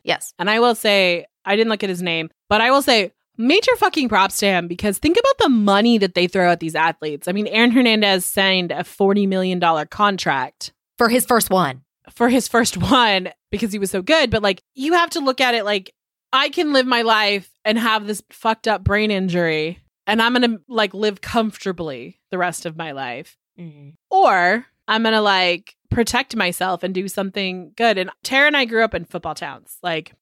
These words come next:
Speaker 2: my high school sold out every fucking football game. Her high school sold out every fucking football game.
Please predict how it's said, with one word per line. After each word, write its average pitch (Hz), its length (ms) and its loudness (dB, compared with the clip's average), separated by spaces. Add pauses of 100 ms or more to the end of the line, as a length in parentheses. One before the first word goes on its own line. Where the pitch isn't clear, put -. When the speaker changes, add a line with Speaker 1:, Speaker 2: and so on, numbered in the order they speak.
(120)
Speaker 2:
my 220 220 2
high 262 160 0
school 220 280 0
sold 208 340 0
out 180 360 2 (120)
every 214 340 2
fucking 180 320 -4
football 165 260 -6
game. 139 280 -8 (160)
Her 254 240 2
high 247 180 0
school 190 240 -4
sold 170 260 -2
out 160 180 0 (180)
every 175 260 0
fucking 165 280 -6
football 160 320 -8
game. 117 260 -14